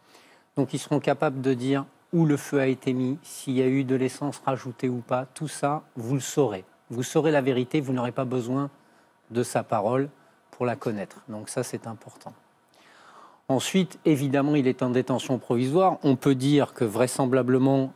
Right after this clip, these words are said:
il y a un juge d'instruction qui a été désigné, qui a dû le mettre en examen pour une double tentative d'assassinat.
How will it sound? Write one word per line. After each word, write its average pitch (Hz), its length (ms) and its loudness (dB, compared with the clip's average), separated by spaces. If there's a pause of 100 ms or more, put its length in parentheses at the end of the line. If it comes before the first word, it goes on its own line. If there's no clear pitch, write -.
il 113 60 -8
y 110 80 -6
a 110 80 -4
un 117 80 -6
juge 117 240 -6
d'instruction 123 580 -2
qui - 120 -6
a - 20 2
été 117 240 0
désigné, 117 600 0
qui 160 140 -4
a 120 40 0
dû 117 140 -4
le 120 140 4
mettre 143 300 0
en 127 80 2
examen 127 480 2
pour 120 180 0
une 120 240 0
double 160 380 4
tentative 127 560 -2
d'assassinat. 117 640 -2